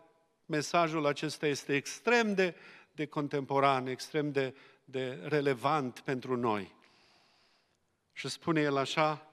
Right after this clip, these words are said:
versetele doi și trei, problema,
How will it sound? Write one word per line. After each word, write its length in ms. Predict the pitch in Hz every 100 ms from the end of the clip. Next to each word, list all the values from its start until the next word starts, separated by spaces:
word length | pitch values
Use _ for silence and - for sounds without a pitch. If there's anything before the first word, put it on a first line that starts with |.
| _ _
versetele 540 | 147 131 156 139 131 127
doi 220 | 131 147
și 160 | 139
trei, 400 | 127 131 139 135 - - - - - _ -
problema, 840 | 156 147 175 240 196 160 139 -